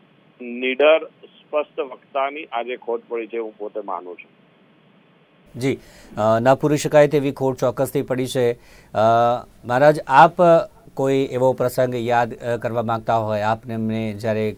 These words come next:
Speaker 2: કોઈ વખત મળ્યા હોય અને આપ અત્યારે અમારા દર્શક મિત્રો સાથે કોઈ એવો પ્રસંગ શ-, અ, શેર કરવા માંગતા હોય અમારા તમામ દર્શક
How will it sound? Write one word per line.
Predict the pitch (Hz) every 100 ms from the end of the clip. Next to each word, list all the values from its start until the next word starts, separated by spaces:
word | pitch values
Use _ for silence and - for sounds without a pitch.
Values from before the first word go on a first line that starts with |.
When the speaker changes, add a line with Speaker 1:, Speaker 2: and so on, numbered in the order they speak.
| -
Speaker 2:
કોઈ | - 107
વખત | 110 120 117
મળ્યા | 110 110 107
હોય | 110 107
અને | 104
આપ | 107 110 110
અત્યારે | 117 110 110
અમારા | 110 107
દર્શક | 110 110 117
મિત્રો | 117 113 117
સાથે | 107 107 113
કોઈ | 113 113
એવો | 107 110
પ્રસંગ | 113 110 120 98 - - -
શ-, | - -
અ, | 120 107 107
શેર | 110 120 113
કરવા | 110 110
માંગતા | 110 107 110
હોય | 104
અમારા | 101 104
તમામ | 98 101 101 98
દર્શક | 98 -